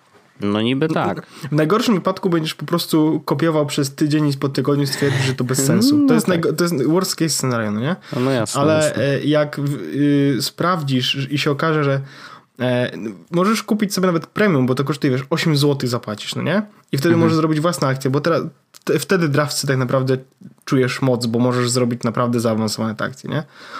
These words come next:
Speaker 2: Jak masz te da-, darmowe
Speaker 1: No,
Speaker 2: konto,
Speaker 1: tak.
Speaker 2: tak jak ja mam, to, to ja dużo rzeczy muszę zrobić mimo wszystko ręcznie, tak? No bo wiesz, dopisać, do kogo chcę wysłać i tak dalej.
Speaker 1: Mhm. A
Speaker 2: Ale
Speaker 1: jest jakieś,
Speaker 2: naprawdę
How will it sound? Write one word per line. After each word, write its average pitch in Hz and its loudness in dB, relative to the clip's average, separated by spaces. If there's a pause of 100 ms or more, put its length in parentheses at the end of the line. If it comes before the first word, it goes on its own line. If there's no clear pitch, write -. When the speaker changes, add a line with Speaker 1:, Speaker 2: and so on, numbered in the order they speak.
(280)
Speaker 2:
Jak 123 0
masz 156 2
te 160 0
da-, 143 0
darmowe 143 4
Speaker 1:
No, 143 4
Speaker 2:
konto, 143 -2
Speaker 1:
tak. 120 0
Speaker 2:
tak 139 -2
jak 139 -6
ja 147 0
mam, 147 0 (380)
to, 139 2
to 139 0
ja 139 2
dużo 139 2
rzeczy 139 -2
muszę 135 0
zrobić 131 0
mimo 127 2
wszystko - -2
ręcznie, 120 -2
tak? 131 -4
No 127 0
bo 123 0
wiesz, 113 -4
dopisać, 123 -4
do 120 -4
kogo 120 -4
chcę - -8
wysłać 117 -2
i - -12
tak 113 -2
dalej. 107 -4 (280)
Speaker 1:
Mhm. 107 -4
A 123 -2
Speaker 2:
Ale 123 2
Speaker 1:
jest 131 2
jakieś, 156 0 (120)
Speaker 2:
naprawdę 156 2